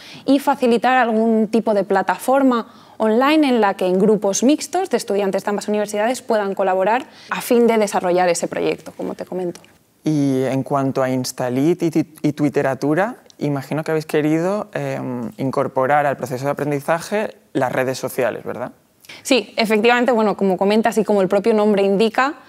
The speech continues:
Speaker 1: Instalit y Twitteratura lo que implican es la aplicación tanto de Instagram como Twitter a, al aula combinándolo con técnicas dramáticas. Esta actividad se ha llevado a cabo fundamentalmente en asignaturas de literatura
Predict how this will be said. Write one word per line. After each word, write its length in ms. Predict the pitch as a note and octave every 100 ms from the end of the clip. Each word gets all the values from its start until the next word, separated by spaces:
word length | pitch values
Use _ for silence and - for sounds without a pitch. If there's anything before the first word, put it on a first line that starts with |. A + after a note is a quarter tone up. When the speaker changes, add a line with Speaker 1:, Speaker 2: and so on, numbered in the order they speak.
| - - _ -
Speaker 1:
Instalit 840 | A#3+ A3+ - G3+ G3+ B3 B3+ -
y 120 | A3+
Twitteratura 800 | A3 G#3+ - G3+ F#3 F#3 C4 C#4
lo 120 | D4 G#3
que 100 | G#3+
implican 420 | G#3 G#3+ B3 B3+
es 180 | B3+ -
la 160 | A3
aplicación 800 | F#3+ G3 F#3+ G3 G3 A#3+ B3+ A#3
tanto 240 | A3 G3+
de 80 | F#3+
Instagram 480 | G3 - F#3+ G3 G3+
como 240 | A#3+ A#3
Twitter 460 | A3+ C4+ B3+ C4+ D#4+ - - - - - -
a, 600 | A3 G#3+ A#3 B3 B3+ - -
al 180 | G3 G#3+
aula 300 | C4 C#4+ C#4+
combinándolo 600 | C#4 A#3 A3 B3 B3+ B3
con 500 | - A#3 A#3+ B3 A#3+
técnicas 560 | A#3+ A3+ A3 G3+ G3
dramáticas. 680 | F#3 F#3 F3+ F3+ E3+ - - - - - -
Esta 180 | B3+ -
actividad 320 | D4 D4 D#4
se 140 | C4
ha 40 | B3+
llevado 280 | B3 A#3+
a 120 | A3+ A3
cabo 220 | C4+ C#4
fundamentalmente 720 | - A#3 G#3 G#3 A3 A3+ A3+
en 60 |
asignaturas 600 | G#3+ G#3 G3+ G3 G#3+ G3+
de 80 | G3+
literatura 640 | F#3+ F#3+ G3 G3+ C#4+ C#4+